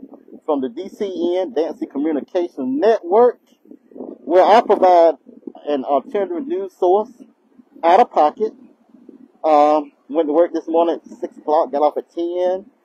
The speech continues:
Uh, uh, work was slack, so, uh, I'll make it up the rest of the week. Um, uh, probably ten hours a day. I've been working a lot of overtime and, uh, on the weekend voluntarily. So, you know,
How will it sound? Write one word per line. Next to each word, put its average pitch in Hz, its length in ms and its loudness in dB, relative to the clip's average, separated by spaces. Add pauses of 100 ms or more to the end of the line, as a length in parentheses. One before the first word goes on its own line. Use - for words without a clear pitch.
(240)
Uh, 123 480 0
uh, 113 340 -10
work 160 240 -4
was 143 120 -10
slack, 147 300 -2 (120)
so, 135 220 -2
uh, 120 240 0
I'll 127 200 -4
make 143 200 -8
it - 20 -10
up 127 120 -4
the 123 40 -8
rest 135 220 -6
of 139 60 -8
the 123 60 -6
week. 143 280 -8
Um, 123 420 -4 (500)
uh, 120 260 -8
probably 143 320 -2
ten 156 220 -4
hours 139 220 2
a 120 60 -8
day. 139 160 -2
I've 139 80 -2
been 120 100 -6
working 131 240 -6
a - 20 -2
lot 123 120 0
of 107 60 -6
overtime 135 680 -4 (520)
and, 120 180 -8
uh, 110 280 -6
on 139 140 -4
the 127 60 -6
weekend 135 440 -8
voluntarily. 139 640 -2 (140)
So, 127 280 -4 (480)
you 123 80 -10
know, 123 240 -6